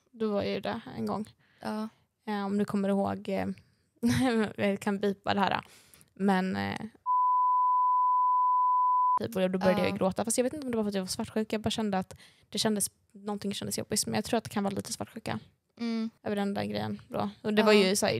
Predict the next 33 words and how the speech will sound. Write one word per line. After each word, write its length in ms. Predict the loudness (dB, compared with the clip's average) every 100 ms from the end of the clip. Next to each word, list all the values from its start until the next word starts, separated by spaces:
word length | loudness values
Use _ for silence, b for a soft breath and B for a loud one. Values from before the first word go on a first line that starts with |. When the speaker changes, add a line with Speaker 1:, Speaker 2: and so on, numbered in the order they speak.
| -2 -2 0
Speaker 1:
ing-, 300 | 2 2 2
det 80 |
var 80 | 0
ju 60 | 0
ingen 260 | 2 0 0
big 200 | -2 -2
deal 180 | -2 0
<laughs> 0 |
överhuvudtaget. 1040 | 2 6 6 6 2 2 4 4 6 4
Jag 120 | 2
fattade 260 | 2 2 0
inte. 160 | 4
Jag 260 | 6 6 4
var 100 | 2
så 120 | 2
irriterad 360 | 0 4 4 4
på 60 |
mig 80 | 2
själv, 200 | 4 2
för 100 | 2
jag 80 | 2
fattade 300 | 0 0 -2
inte 120 | -2
varför 160 | 0 0
jag 60 | 0
bara 140 | -2
grät, 460 | 2 4 4 4 -2
så 60 |
att 80 | -4
tårarna 380 | -2 0 0 -2
bara 100 | -2
sprutade, 760 | -2 0 2 2 2 -2 -4 0
typ. 220 | 0